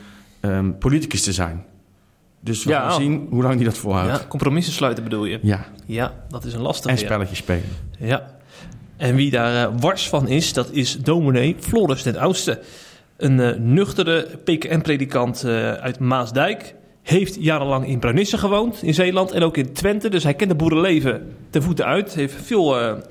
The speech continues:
Speaker 2: mensen daar ontmoet.
Speaker 1: Heeft hij in Bruinissen gestaan als predikant?
Speaker 2: Ja, ja, ja, ja, zeker.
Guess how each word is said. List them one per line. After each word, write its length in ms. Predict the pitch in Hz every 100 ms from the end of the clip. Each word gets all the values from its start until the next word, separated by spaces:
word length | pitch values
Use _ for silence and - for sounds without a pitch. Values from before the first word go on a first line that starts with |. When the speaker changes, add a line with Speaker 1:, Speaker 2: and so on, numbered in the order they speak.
| -
Speaker 2:
mensen 260 | 151 139 135
daar 140 | 120
ontmoet. 320 | 117 135 196
Speaker 1:
Heeft 140 | - -
hij 160 | -
in 60 | 151
Bruinissen 340 | 160 175 160
gestaan 220 | 151 175
als 100 | 156
predikant? 440 | 180 190 208 330 -
Speaker 2:
Ja, 120 | 160
ja, 260 | 226 180 196
ja, 140 | 147 139
ja, 220 | 135 202 - -
zeker. 380 | - - -